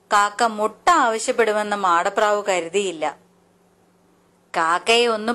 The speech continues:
പറ്റിക്കണമെന്ന് പ്രാവ് നിശ്ചയിച്ചു. അവൻ പറഞ്ഞു, "കാക്കേ, കാക്കേ, നിനക്ക് ഞാൻ എന്റെ മുട്ടയെല്ലാം തരാം,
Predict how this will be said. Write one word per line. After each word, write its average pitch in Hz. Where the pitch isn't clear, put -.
പറ്റിക്കണമെന്ന് 196
പ്രാവ് 320
നിശ്ചയിച്ചു. 175
അവൻ 185
പറഞ്ഞു, 196
"കാക്കേ, 233
കാക്കേ, 339
നിനക്ക് 302
ഞാൻ 403
എന്റെ 302
മുട്ടയെല്ലാം 233
തരാം, 156